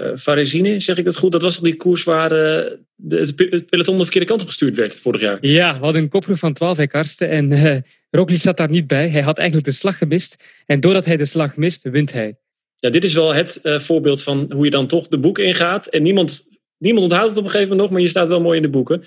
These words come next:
Speaker 1: Ehm, het, wat voor parcours is het? Is het dan toch wel een beetje meer voor de, voor de mannen met een punch aan het eind?
Speaker 2: Ja, wel, we hebben dus in, eh,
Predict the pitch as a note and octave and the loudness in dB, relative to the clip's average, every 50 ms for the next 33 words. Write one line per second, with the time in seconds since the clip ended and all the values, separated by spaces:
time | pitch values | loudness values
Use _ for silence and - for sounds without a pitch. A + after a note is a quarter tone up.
0 | - - - - _ - D#3 D#3 D#3+ D#3+ D#3+ D#3+ D#3+ E3+ - - _ _ - - | -14 -20 -20 -20 _ -2 0 2 2 2 2 0 -2 -4 -8 -12 _ _ -14 -14
1 | - - - - - - - - _ _ _ - F3+ F3+ - G3 F3+ F#3 F3+ F#3+ | -14 -14 -16 -20 -18 -18 -20 -20 _ _ _ -4 -4 -2 -2 -2 -2 -4 -4 -2
2 | G#3+ A3 A3 A3 G#3 G3+ G3 F#3+ F3 - - F#3+ F3 G#3+ G#3 F3+ G3+ G3+ G#3+ F#3+ | 0 0 2 2 0 0 -2 -2 -2 0 0 0 2 2 2 2 2 0 0 0
3 | F3 - - - - - - _ - D#3 D#3 F3 G3 F#3+ - F#3 F3+ F#3 F#3+ F3+ | -2 -6 -8 -12 -12 -12 -14 _ -16 -6 -2 0 0 2 2 2 2 2 0 0
4 | - - F#3 F3+ F3+ F3 F3 F3 E3+ E3+ - F3 E3+ F3 F3+ F3+ F3+ F3 E3+ F3 | 0 0 0 2 2 2 2 0 -2 -4 -4 -4 -2 0 0 2 2 2 2 2
5 | E3+ E3+ D#3+ D3+ F#3+ G#3 G#3+ - G3 F#3+ F#3 F#3+ F#3+ G#3+ A3+ A3+ - _ _ _ | 0 -2 -2 0 0 0 0 0 -2 -2 -2 -2 -2 -2 -4 -6 -8 _ _ _
6 | _ _ _ _ D#3 D#3+ D#3 D3 D#3 D#3 D3+ D3+ D3 D#3 D#3+ D#3 D#3+ D3+ D#3+ C#3 | _ _ _ _ 2 2 2 2 2 2 2 2 2 2 2 0 0 -2 -2 -2
7 | - - D#3+ D3 D3 D3 C#3+ C#3 C3+ C3+ | -2 -2 -2 0 0 0 0 0 0 0